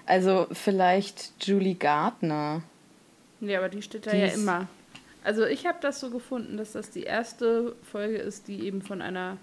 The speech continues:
Speaker 2: Frau produziert wurde seit neunzehnhundertfünfundsechzig. Aber es kann natürlich eins der Probleme sein, dass manche Personen noch nicht aufgeführt werden namentlich, obwohl sie bei der Produktion maßgeblich mitgewirkt haben.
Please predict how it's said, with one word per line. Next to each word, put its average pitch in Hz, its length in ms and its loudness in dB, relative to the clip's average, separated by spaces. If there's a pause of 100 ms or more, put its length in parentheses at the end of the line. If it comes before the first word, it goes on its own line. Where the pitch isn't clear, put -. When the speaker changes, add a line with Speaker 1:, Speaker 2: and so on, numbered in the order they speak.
(360)
Speaker 2:
Frau 208 280 0
produziert 214 840 -8
wurde 196 240 -4
seit 185 420 -2
neunzehnhundertfünfundsechzig. 190 1120 -8 (800)
Aber 254 380 6
es 285 140 -4
kann 247 160 -4
natürlich 233 440 -4 (560)
eins 240 380 0
der 220 120 0
Probleme 220 500 -4
sein, 214 180 -2
dass 208 340 -6 (380)
manche 214 340 -4
Personen 220 540 -4 (720)
noch 285 260 -2
nicht 330 320 2
aufgeführt 320 580 0
werden 165 300 0
namentlich, 165 560 -4
obwohl 226 380 -4
sie 220 100 -4
bei 190 140 -2
der 175 100 0
Produktion 175 540 -8
maßgeblich 170 640 -8
mitgewirkt 165 520 -14
haben. 151 280 -10